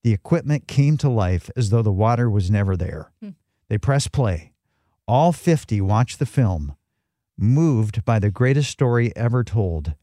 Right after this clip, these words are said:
Speaker 1: his plan to rescue them from their sins. They felt his love, experienced his miracles. They heard his words for the first time, for the first time in a language they understood,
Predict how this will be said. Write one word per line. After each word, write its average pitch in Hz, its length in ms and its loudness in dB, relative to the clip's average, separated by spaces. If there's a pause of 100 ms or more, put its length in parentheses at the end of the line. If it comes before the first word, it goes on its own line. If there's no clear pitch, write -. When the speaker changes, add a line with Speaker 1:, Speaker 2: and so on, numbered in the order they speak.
(100)
Speaker 1:
his 131 220 2
plan 143 400 0
to - 120 -2
rescue 120 460 0
them 113 240 2
from 113 220 0
their 107 160 2
sins. 78 600 -4 (440)
They 120 120 2
felt 147 400 -2
his 127 260 -2
love, 95 340 0 (380)
experienced 160 760 -2
his 117 140 -2
miracles. 104 640 -2 (320)
They 123 120 0
heard 160 400 -2
his 127 260 0
words 101 560 -2 (480)
for - 160 -2
the 113 140 0 (120)
first 139 440 -2
time, 98 560 0 (760)
for 170 120 0
the 135 100 0
first 139 420 -2
time 107 460 2
in 120 140 0
a 104 60 0
language 113 600 -2
they 110 140 -2
understood, 98 760 -2